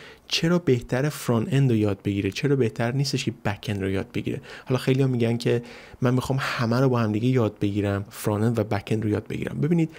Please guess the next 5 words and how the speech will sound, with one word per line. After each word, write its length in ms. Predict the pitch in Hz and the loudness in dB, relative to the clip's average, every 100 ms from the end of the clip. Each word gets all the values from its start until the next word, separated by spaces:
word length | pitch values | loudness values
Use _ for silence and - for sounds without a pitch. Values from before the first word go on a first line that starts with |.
| - - | -20 0
موقعی 340 | 139 139 135 175 | 6 6 6 2
که 120 | 170 | -2
شما 560 | - 123 127 135 107 127 _ - _ - - _ | -2 0 2 0 0 -6 _ -20 _ -20 -20 _
استخدام 760 | 127 120 - 113 - - 131 127 | 0 0 0 0 0 0 2 2
می‌شید، 680 | 110 104 - 107 110 - | 2 2 0 0 -2 -6